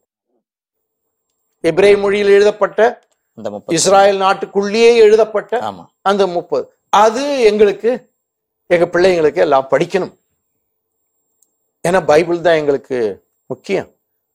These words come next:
Speaker 1: ஆனா எப்படி படிக்கிறது? எங்க பிள்ளைங்க எபிரேய மொழியில படிக்க மாட்டாங்களே.
Speaker 2: ம்.
Speaker 1: அதுக்காக என்ன செய்-, கேட்டுக்கிட்டாங்கன்னா, "ஆ, இதை எப்படியாவது கிரேக்கத்துல மொழிபெயர்க்கணும், வழி செய்யுங்கன்னு"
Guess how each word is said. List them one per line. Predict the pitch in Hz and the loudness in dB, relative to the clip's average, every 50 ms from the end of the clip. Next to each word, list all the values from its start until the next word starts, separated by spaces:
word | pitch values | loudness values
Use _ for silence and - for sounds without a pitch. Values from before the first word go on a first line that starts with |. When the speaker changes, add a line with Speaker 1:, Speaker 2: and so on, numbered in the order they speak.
| _ _ _ _ | _ _ _ _
Speaker 1:
ஆனா | - 180 214 247 262 | -4 -2 0 0 2
எப்படி | 254 226 220 220 - 349 339 262 | 2 0 0 0 -2 -4 -4 -4
படிக்கிறது? | - - 208 196 208 - 202 190 185 175 | -4 -4 -4 -4 -4 -2 -2 -2 -2 -2
எங்க | 180 170 165 160 - | -2 -2 -2 -4 -4
பிள்ளைங்க | 170 175 175 170 160 156 147 147 147 | -2 -2 -2 0 2 0 0 0 0
எபிரேய | 143 139 175 185 185 175 | -2 -2 0 0 0 0
மொழியில | 156 147 139 135 143 139 135 131 135 135 - _ _ _ | -2 -4 -8 -8 -6 -4 -4 -4 -4 -4 -8 _ _ _
படிக்க | - 160 185 165 202 | -6 -6 -4 -4 -4
மாட்டாங்களே. | 170 156 147 123 127 127 127 123 120 120 117 - - | -2 -2 0 0 0 0 0 0 0 -2 -2 -4 -10
Speaker 2:
ம். | 110 107 104 104 98 95 98 | -20 -18 -18 -18 -10 -6 -2
Speaker 1:
அதுக்காக | 160 175 190 214 - - 202 202 196 202 196 | 0 0 0 0 0 2 2 2 2 0 -4
என்ன | 175 160 170 180 170 - - | -6 -6 -8 -8 -8 -8 -6
செய்-, | 151 139 - _ | -6 -8 -4 _
கேட்டுக்கிட்டாங்கன்னா, | - 185 185 147 151 135 104 123 113 110 98 98 104 117 127 120 - _ _ _ _ _ _ _ _ _ _ _ _ _ _ _ _ _ _ _ _ _ _ _ _ _ _ _ _ _ _ _ _ _ - 202 | -2 -2 -2 -2 -6 -6 -4 -4 -4 -4 -6 -8 -6 -6 -6 -6 -8 _ _ _ _ _ _ _ _ _ _ _ _ _ _ _ _ _ _ _ _ _ _ _ _ _ _ _ _ _ _ _ _ _ -2 0
"ஆ, | 190 185 180 175 170 160 156 151 147 143 139 135 135 135 | 0 2 2 2 2 2 0 0 -2 -4 -4 -6 -8 -8
இதை | - 175 147 156 151 | -6 -4 -2 0 0
எப்படியாவது | 147 143 - 170 156 156 165 165 175 180 175 190 190 185 180 151 135 131 120 110 | 0 -2 -4 -2 0 2 4 4 2 2 0 -2 -2 -2 -2 -2 -4 -6 -8 -6
கிரேக்கத்துல | 101 143 156 170 190 190 185 _ 175 139 113 - - 120 139 139 113 | -2 0 2 2 0 0 -2 _ -2 -2 -2 -4 -6 -6 -6 -6 -8
மொழிபெயர்க்கணும், | 110 113 117 123 110 - 98 92 87 - _ _ 85 85 85 90 _ _ _ _ _ _ _ _ _ _ _ _ _ | -10 -12 -12 -10 -8 -6 -6 -6 -8 -10 _ _ _ -20 -20 -20 _ _ _ _ _ _ _ _ _ _ _ _ _
வழி | - 147 147 156 156 147 - - | 0 2 2 2 0 -4 -6 -6
செய்யுங்கன்னு" | 135 120 101 104 107 113 135 180 | -6 -6 -6 -6 -8 -8 -6 -4